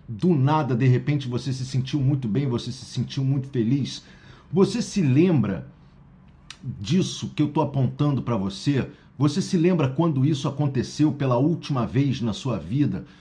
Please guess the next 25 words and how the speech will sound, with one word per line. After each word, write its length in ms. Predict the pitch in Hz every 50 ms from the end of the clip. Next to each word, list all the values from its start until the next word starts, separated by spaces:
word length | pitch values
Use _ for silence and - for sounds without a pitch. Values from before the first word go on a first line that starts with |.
| - - - - - -
De 340 | 110 101 92 - 170 202 202
repente, 800 | 170 165 165 143 - - - 139 151 147 131 127 - - 95
do 340 | 80 87 80 - 101 151 180
nada, 720 | 185 147 127 127 139 147 156 147 - 90 165 98 85 71 - - - - - - -
do 280 | - 95 92 151 185 208
nada, 440 | 190 156 147 135 120 110 92 107 110
você 300 | 104 120 135 131 - 156
acordou 640 | 135 - - 147 120 101 98 90 95 90 147 165 165
mais 180 | 165 151 131
feliz, 680 | - - 139 117 98 107 127 143 139 135 131 131 - - - - - - -
você 320 | 117 135 131 - 160 135
saiu 400 | - - 151 120 117 135 165 170
pra 160 | - 156 147
trabalhar, 420 | 143 147 147 135 120 120 127 147 151
você 240 | 143 131 - 147
tava 380 | 131 - - - 151 147 117 117
feliz 720 | - - - 156 127 101 101 110 131 160 165 147 123 107
indo 180 | 143 143 127 123
trabalhar, 760 | - 135 131 127 117 104 101 110 123 127 131 127 123 - - - - - - -
você 200 | 127 151 - -
tava 280 | 180 - 180 165 160 151
muito 520 | 135 113 110 117 131 160 170 160 139 -
feliz 440 | - 139 131 117 113 135 147 131 -
por 220 | - - 131 131 -
conta 460 | - 139 143 143 - 139 107 -